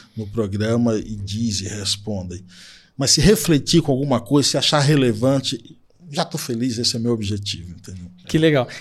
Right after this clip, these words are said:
Speaker 2: E hoje o programa tá indo, é de sábado, né?
Speaker 1: É,
Speaker 2: Todo
Speaker 1: o pro-,
Speaker 2: sábado,
Speaker 1: é, o programa
Speaker 2: uma vez
Speaker 1: todo
Speaker 2: por semana.
Speaker 1: sábado, é, do meio-dia a uma da tarde, sempre uma pauta diferente, sempre um convidado.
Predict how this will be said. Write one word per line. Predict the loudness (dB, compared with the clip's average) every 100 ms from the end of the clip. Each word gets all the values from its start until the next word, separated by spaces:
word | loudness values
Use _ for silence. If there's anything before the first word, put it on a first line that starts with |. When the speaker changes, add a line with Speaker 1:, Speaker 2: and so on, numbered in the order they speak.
| 4
Speaker 2:
E | 6
hoje | 8
o | 6
programa | 8 8 6
tá | 6 4
indo, | 4 2 0
é | 2
de | 4
sábado, | 4 4 4 2
né? | 2 0 -2 -8
Speaker 1:
É, | 2
Speaker 2:
Todo | 4
Speaker 1:
o | 4
pro-, | 4
Speaker 2:
sábado, | 4 4 0
Speaker 1:
é, | 0
o |
programa | -2 0 4
Speaker 2:
uma |
vez | 4
Speaker 1:
todo | 4
Speaker 2:
por | 4
semana. | 6 6
Speaker 1:
sábado, | 4 4 4 2 -2 -6 -18 -20 -18 -8
é, | -2 0 2
do | 2
meio-dia | 2 2 2 2 2
a |
uma | 2 2 0
da | -2
tarde, | -4 0 4 4 2 0 -2 -2 -14 -6
sempre | 0 2 2 0 -2 -2
uma | -2 -2 0
pauta | 2 2 0 -4
diferente, | -4 -4 2 4 4 0 0
sempre | 0 0 -2
um | -6
convidado. | -4 -2 -2 2 2 2